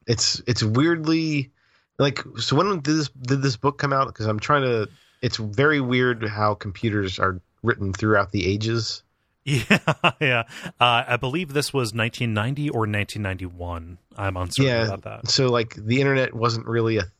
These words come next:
Speaker 1: thing that, like, people would use. <laughs> Like, it's
Speaker 2: Yeah.
Speaker 1: there, but no one's using it.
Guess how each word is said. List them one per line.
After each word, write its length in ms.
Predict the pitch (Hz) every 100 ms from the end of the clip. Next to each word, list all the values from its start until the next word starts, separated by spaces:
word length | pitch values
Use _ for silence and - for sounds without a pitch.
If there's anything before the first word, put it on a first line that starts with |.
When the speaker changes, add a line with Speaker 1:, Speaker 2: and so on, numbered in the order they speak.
| -
Speaker 1:
thing 640 | 113 113 113 113 110 110 101
that, 120 | 98
like, 240 | 92 92 - _ _ _ _ _ _ _ _ _
people 320 | - 95 101
would 260 | 95 95 101 - _ _ _ _ _ _ 107
use. 840 | 107 107 110 110 107 107 98 - - -
<laughs> 100 | 165 - _ -
Like, 100 | 139
it's 200 | 165 196
Speaker 2:
Yeah. 40 |
Speaker 1:
there, 540 | 175 165 170 156 135 _ _ _
but 120 | 127
no 120 | 127 127
one's 280 | 117 101
using 320 | 107 107 107
it. 120 | 104